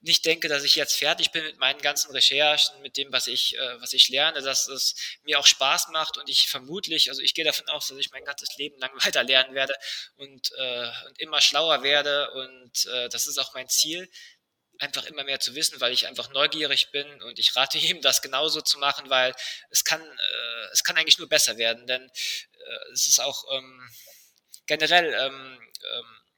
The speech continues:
ich war immer ein Autodidakt und, äh, Trial and Error ist so das, was für mich immer am besten funktioniert hat.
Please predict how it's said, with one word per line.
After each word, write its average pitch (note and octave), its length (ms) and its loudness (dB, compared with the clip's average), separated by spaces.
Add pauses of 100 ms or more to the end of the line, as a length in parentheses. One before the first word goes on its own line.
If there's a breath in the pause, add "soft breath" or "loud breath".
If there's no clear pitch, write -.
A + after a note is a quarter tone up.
(320)
ich - 160 6
war D3 100 6
immer F3 160 4
ein D3+ 140 4
Autodidakt D3+ 800 0
und, C#3 280 -2
äh, B2 560 -4
Trial D3 420 2
and C3+ 120 -6
Error D3+ 360 2
ist B2+ 160 -4
so C3 280 -8 (920 loud breath)
das, - 180 0
was C#3 140 4
für C#3+ 120 0
mich E3 300 2
immer D#3 180 -8
am B2+ 120 -6
besten D3 320 0
funktioniert C#3 640 -4
hat. - 440 -6